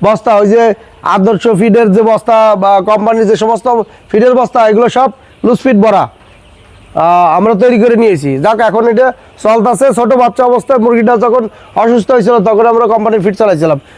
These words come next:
আর এখন মুরগি সুস্থ আছে। ওই আমার বড় মুরগিটা একটু কালো পায়খানা আছে, এটার জন্য সিপ্রোসিন ভিনেগার আর, আহ, লিভার টনিক চালাই দিছি, আবার অ্যানজাম টু প্লাস,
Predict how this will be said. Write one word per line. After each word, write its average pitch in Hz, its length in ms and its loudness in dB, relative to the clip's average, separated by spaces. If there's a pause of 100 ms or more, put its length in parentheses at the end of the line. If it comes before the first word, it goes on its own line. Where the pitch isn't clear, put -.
(120)
আর 170 160 0
এখন 202 220 0
মুরগি 226 300 2
সুস্থ 208 240 -2
আছে। 247 380 2 (380)
ওই 196 340 0
আমার 208 220 0
বড় 226 240 0
মুরগিটা 233 400 0
একটু 240 140 -2
কালো 226 240 0
পায়খানা 226 300 0
আছে, 175 260 -2 (300)
এটার 202 240 0
জন্য 240 300 0
সিপ্রোসিন 226 500 0
ভিনেগার 226 360 2
আর, 214 160 2 (400)
আহ, 175 560 2
লিভার 220 260 2
টনিক 214 220 0
চালাই 214 220 0
দিছি, 208 280 -2
আবার 220 160 0
অ্যানজাম 208 360 0
টু 202 80 0
প্লাস, 190 200 -2